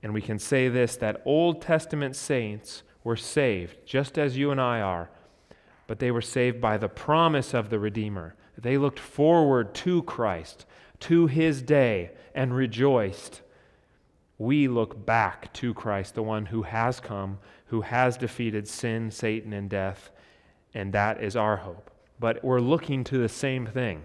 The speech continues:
and that thing is Christ, that there's one message of the whole Bible, and that is salvation by Christ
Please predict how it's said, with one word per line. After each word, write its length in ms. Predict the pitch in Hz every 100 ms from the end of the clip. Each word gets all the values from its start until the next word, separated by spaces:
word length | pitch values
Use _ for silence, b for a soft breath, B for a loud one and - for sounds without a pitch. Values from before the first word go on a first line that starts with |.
| -
and 200 | - 117
that 220 | 113 143
thing 400 | - 139 120 104
is 400 | 101 113 104 104 - B _
Christ, 560 | - 113 92 85 - - b b
that 180 | 113 104
there's 260 | 113 107 104
one 380 | 104 127 147
message 580 | 147 135 127 131 120 113 B B B
of 160 | 120 110
the 100 | 104
whole 320 | - 156 151
Bible, 580 | 131 120 117 117 113 110 B -
and 120 | 113
that 140 | 107
is 80 | 101
salvation 840 | - 113 104 107 110 - 98 98 95 b b b
by 200 | - 98
Christ 580 | 95 - 107 95 90 -